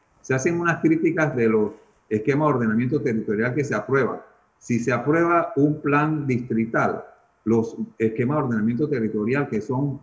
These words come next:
podemos decir, unos planes pequeños elaborados por, por un desarrollista, tienen que ceñirse a lo que establece el plan distrital.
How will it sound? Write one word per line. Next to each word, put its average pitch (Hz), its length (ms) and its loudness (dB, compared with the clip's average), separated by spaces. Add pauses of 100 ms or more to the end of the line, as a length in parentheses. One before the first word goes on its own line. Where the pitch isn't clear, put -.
podemos 113 300 0
decir, 127 200 -2
unos 143 240 -2
planes 143 300 0
pequeños 139 640 0
elaborados 113 480 0
por, 110 340 0 (420)
por 107 120 0
un 131 100 0
desarrollista, 123 1040 -2 (120)
tienen 160 480 2
que 113 100 0
ceñirse 127 540 0
a 147 60 0
lo 127 140 0
que 110 80 -2
establece 117 520 -4
el 131 120 -4
plan 131 240 -4
distrital. 104 760 -4